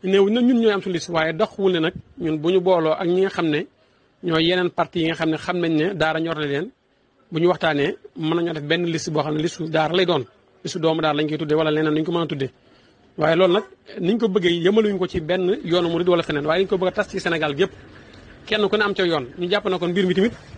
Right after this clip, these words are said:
du mbirum murid, du mbirum kenn, waaye mbirum, euh, julliti Sénégal lañ, wala bokk ñi ñuy wooyee way gëm ci Sénégal dañ xam ne ñoom xam nañ li ñu bëgg, waaye xam nañ ñi ñu doon tamit. Ndax dañuy jàpp ne intellectuel bu ñu koy wax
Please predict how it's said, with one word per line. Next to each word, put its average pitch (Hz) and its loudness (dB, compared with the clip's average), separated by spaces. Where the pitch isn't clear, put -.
du 170 -2
mbirum 202 4
murid, 196 2
du 170 -4
mbirum 185 0
kenn, 165 0
waaye 165 0
mbirum, 247 2
euh, 165 0
julliti 208 0
Sénégal 170 0
lañ, 151 -2
wala 175 0
bokk 175 -4
ñi 180 0
ñuy 208 2
wooyee 180 4
way 170 2
gëm 175 0
ci 208 -8
Sénégal 160 -2
dañ 180 -4
xam 180 -4
ne 170 -2
ñoom 160 -2
xam 202 -2
nañ 180 0
li 170 -2
ñu 190 -2
bëgg, 165 -2
waaye 160 0
xam 185 -6
nañ 175 -2
ñi 180 -2
ñu 190 2
doon 170 0
tamit. 143 -4
Ndax 165 -6
dañuy 196 2
jàpp 214 0
ne 202 0
intellectuel 185 -2
bu 160 -6
ñu 196 -6
koy 180 2
wax 156 0